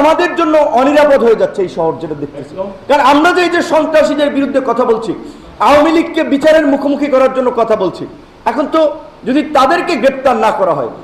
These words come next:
তাদের বিরুদ্ধে যদি শাস্তিমূলক পদক্ষেপ না নেওয়া হয়, তাহলে তো আমাদের লাইফ এখানে অনিশ্চিত হয়ে যাচ্ছে। সুতরাং আমরা সরকারের প্রতি আহ্বান জানাবো, মুক্তিযোদ্ধা দলের আজকের এই প্রোগ্রাম থেকে মুক্তিযোদ্ধারাও চায়, আমরাও চাই এই ফ্যাসিস্ট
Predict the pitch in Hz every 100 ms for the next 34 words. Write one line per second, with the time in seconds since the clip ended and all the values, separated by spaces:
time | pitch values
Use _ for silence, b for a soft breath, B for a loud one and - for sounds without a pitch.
0 | - - 269 339 349 330 330 - 294 302
1 | 247 - - - - 285 285 277 277 269
2 | 240 226 240 233 175 196 233 240 190 156
3 | 220 220 233 254 302 330 285 - - -
4 | - - - 165 214 294 285 269 262 240
5 | - - 220 269 - 277 202 160 143 -
6 | - - - - - 247 269 262 240 220
7 | 247 254 254 - - - - - - -
8 | 226 226 247 233 247 196 214 302 285 294
9 | 285 285 294 - - - - - 170 208
10 | 240 220 262 208 226 247 233 - 247 -
11 | 240 240 277 262 269 277 277 - - -
12 | - 180 208 262 220 240 226 285 285 285
13 | 269 294 - - - - - - 240 262
14 | 311 302 302 285 285 254 269 262 320